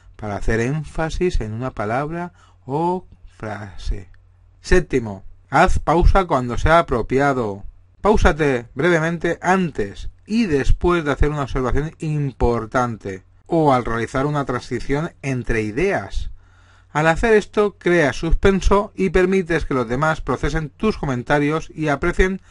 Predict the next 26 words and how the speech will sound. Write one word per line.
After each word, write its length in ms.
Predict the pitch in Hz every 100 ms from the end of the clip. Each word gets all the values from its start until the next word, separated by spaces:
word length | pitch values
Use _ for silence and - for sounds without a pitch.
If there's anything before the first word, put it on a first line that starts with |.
| -
lo 200 | 147 139
que 80 | -
estás 320 | 110 165 175
diciendo. 580 | 185 135 202 214 123 95 - - _ _ _ - - - -
Octavo, 720 | 160 127 208 165 113 101 - -
regula 800 | 151 135 139 147 147 180 202 202
la 160 | 185 147
emoción 800 | 143 131 - - 175 180 160 143
de 180 | 165 151
tu 300 | 143 135 123
voz. 560 | 131 143 139 120 98 - - - - - - - -
El 260 | 165 170 160
timbre 560 | - 214 180 165 165 - - _
describe 460 | 143 131 - 165 170
tu 120 | 160
actitud 480 | 143 135 131 156 151 -
vocal. 540 | 127 110 123 110 95 - -
Tu 120 | 131
emoción 520 | 120 113 - 170 180
debe 280 | 156 156 160
adecuarse 640 | 151 143 127 139 143 - 165
a 60 |
lo 120 | 135
que 80 | 117
estás 280 | 110 143 143
diciendo 640 | 135 - 135 156 160 175